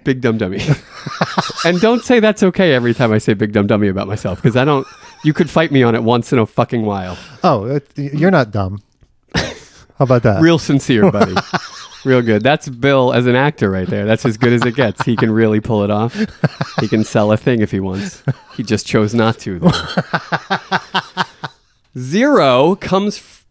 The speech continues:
Speaker 1: comes to the English from the French zéro,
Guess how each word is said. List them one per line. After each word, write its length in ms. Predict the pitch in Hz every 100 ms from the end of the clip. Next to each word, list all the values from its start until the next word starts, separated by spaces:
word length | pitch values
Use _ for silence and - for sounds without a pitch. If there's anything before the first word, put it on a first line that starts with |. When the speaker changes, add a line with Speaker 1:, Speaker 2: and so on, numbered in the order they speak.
| -
Speaker 1:
comes 320 | 175 190 185
to 320 | - - 294 285
the 180 | 208
English 380 | 165 156 147 139
from 300 | - 214 202
the 100 | 165
French 540 | - 180 165 160 - - _ 135
zéro, 760 | 127 123 185 110 120 110